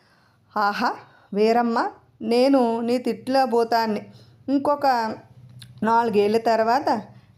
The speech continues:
నిన్ను తీరని వ్యాధి రూపంలో బాధించాలనుకున్నాను, కానీ ఈ మహర్షి కారణంగా చాలా ముందుగానే భూతరూపం వచ్చేసింది. నా వల్ల మరేదైనా నాశనం కావాలంటే చెప్పు, లేకుంటే నేను ఇప్పుడే నిన్ను నాశనం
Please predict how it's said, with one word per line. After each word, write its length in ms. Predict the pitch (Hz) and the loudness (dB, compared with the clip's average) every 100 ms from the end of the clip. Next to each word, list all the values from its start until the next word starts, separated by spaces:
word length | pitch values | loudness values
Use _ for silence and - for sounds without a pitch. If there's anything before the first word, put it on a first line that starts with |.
| - | -8
నిన్ను 580 | 233 269 262 240 208 208 196 - | 0 2 4 2 0 -4 -8 0
తీరని 420 | 226 233 277 277 | 2 4 4 2
వ్యాధి 320 | 226 208 202 | 2 2 2
రూపంలో 460 | 226 220 226 226 240 | 2 2 0 0 0
బాధించాలనుకున్నాను, 1300 | 214 185 180 208 220 240 226 226 220 220 220 214 208 - _ _ _ _ | 0 -2 -2 -4 -2 0 2 0 -2 -2 0 -2 -4 -14 _ _ _ _
కానీ 320 | 208 196 202 277 | -2 -2 0 0
ఈ 300 | 370 233 240 | 0 0 0
మహర్షి 500 | 208 202 254 277 294 | 2 2 0 -2 -2
కారణంగా 840 | 254 226 220 226 226 220 214 208 - - - - - | 0 0 0 0 2 2 2 -2 -10 -20 -20 -8 -2
చాలా 260 | 220 240 | 0 2
ముందుగానే 800 | 269 208 208 233 262 254 262 233 | 0 0 0 2 2 2 2 0
భూతరూపం 680 | 208 196 208 233 233 254 247 | 0 0 0 0 0 0 0
వచ్చేసింది. 760 | 202 196 208 214 226 220 208 - _ _ _ _ | 0 -2 -2 -2 -2 -4 -8 -14 _ _ _ _
నా 180 | 233 247 | -2 0
వల్ల 260 | 233 233 294 | 2 2 4
మరేదైనా 840 | 285 262 233 226 254 269 247 220 | 4 4 2 2 2 2 2 0
నాశనం 540 | 202 196 208 233 262 | 0 0 -2 -2 -2
కావాలంటే 720 | 247 226 233 247 254 247 262 254 | 2 2 4 2 0 0 0 0
చెప్పు, 320 | 240 233 240 240 _ _ _ - | -2 0 -4 -4 _ _ _ -6
లేకుంటే 640 | 214 240 262 311 294 302 | 2 2 4 2 4 2
నేను 260 | 294 285 277 | 4 4 4
ఇప్పుడే 500 | 220 202 - 269 285 | 2 -4 -4 0 2
నిన్ను 240 | 277 262 | 2 2
నాశనం 460 | 247 202 196 226 233 | 2 0 -2 -2 0